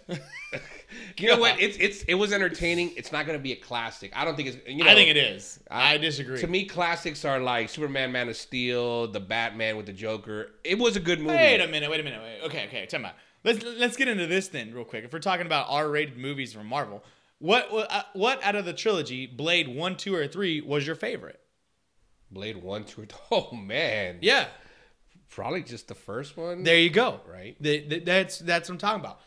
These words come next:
Speaker 1: So Deadpool is gonna be its own classic. I th-, I feel that way. If you watch the Blade trilogy,
Speaker 2: Right.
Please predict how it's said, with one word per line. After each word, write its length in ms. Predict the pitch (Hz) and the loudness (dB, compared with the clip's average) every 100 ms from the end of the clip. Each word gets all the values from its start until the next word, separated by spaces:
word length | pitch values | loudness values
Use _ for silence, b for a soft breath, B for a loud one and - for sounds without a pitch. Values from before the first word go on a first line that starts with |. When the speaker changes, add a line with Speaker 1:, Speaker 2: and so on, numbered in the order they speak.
| b | b
Speaker 1:
So 140 | - 156 | -8 -6
Deadpool 760 | - 156 196 - 135 113 143 - | 4 4 4 0 -6 -6 -8 -12
is 140 | 139 123 | -14 -10
gonna 160 | 143 | -8
be 160 | 131 135 | -6 -6
its 140 | 127 | -6
own 180 | 131 135 | -8 -10
classic. 680 | 135 143 156 202 - - - _ _ - | -10 -8 -8 -10 -16 -20 -20 _ _ -6
I 100 | 139 | -6
th-, 180 | 160 | 0
I 100 | 147 | 0
feel 240 | 147 170 220 | 2 0 0
that 180 | 131 101 | 0 -4
way. 240 | 80 120 _ _ _ _ _ _ _ _ _ | -10 -16 _ _ _ _ _ _ _ _ _
If 160 | 220 233 | -2 2
you 120 | 349 | 2
watch 240 | 330 320 | 2 2
the 80 | - | 2
Blade 380 | 175 202 202 170 | 4 6 6 4
trilogy, 680 | - 185 139 113 101 98 - | 0 0 -2 -6 -10 -14 -20
Speaker 2:
Right. 280 | - - | -20 -20